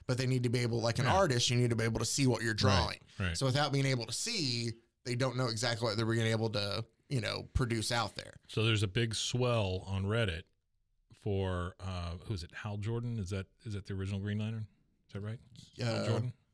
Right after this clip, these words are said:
Speaker 1: Well, I mean, I think Alan Scott's before that, but yeah.
Speaker 2: Hal Jordan's generally the one that
Speaker 1: Yeah,
Speaker 2: people
Speaker 1: yeah, yeah,
Speaker 2: talk
Speaker 1: yeah,
Speaker 2: about
Speaker 1: D C,
Speaker 2: those
Speaker 1: yeah,
Speaker 2: things.
Speaker 1: yeah.
Speaker 2: Um,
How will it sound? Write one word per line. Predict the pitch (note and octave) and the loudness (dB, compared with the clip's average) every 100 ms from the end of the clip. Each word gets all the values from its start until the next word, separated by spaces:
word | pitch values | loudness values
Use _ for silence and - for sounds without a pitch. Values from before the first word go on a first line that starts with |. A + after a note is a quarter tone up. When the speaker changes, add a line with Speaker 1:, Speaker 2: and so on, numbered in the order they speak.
| _ _ _ _ | _ _ _ _
Speaker 1:
Well, | A#2+ B2 | -2 0
I | |
mean, | A#2+ A#2 - | 0 -2 -2
I | A2+ | -4
think | A#2 A2 | -2 -2
Alan | A2+ A#2 G#2+ | 0 0 -2
Scott's | - - F2 G#2 - | -4 -2 -2 -4 -6
before | G#2+ - G2+ | -8 -6 -2
that, | G2 E2+ | -2 -2
but | G2 | -2
yeah. | F#2+ G2 G#2+ | -2 0 0
Speaker 2:
Hal | E3 | 2
Jordan's | C#3+ C3+ A#2+ G#2 - | 2 2 2 -2 -4
generally | - A2+ A2+ G#2+ G2+ F#2+ | -2 2 2 2 0 0
the | F#2+ | -2
one | F#2+ G2+ G2+ | -2 0 4
that | D3 | 4
Speaker 1:
Yeah, | B2 | 4
Speaker 2:
people | A#2 | 4
Speaker 1:
yeah, | |
yeah, | A#2 A2 | 4 4
Speaker 2:
talk | A2 | 2
Speaker 1:
yeah, | G#2+ | 2
Speaker 2:
about | - | 2
Speaker 1:
D | A#2+ | 2
C, | G#2 | 2
Speaker 2:
those | F#2 | 0
Speaker 1:
yeah, | F#2 | 0
Speaker 2:
things. | E2+ - - - - - - | -2 -4 -10 -14 -20 -20 -14
Speaker 1:
yeah. | - G#2+ G#2 G2 | -2 2 4 4
Speaker 2:
Um, | F#2 F2+ F2 | 2 0 -4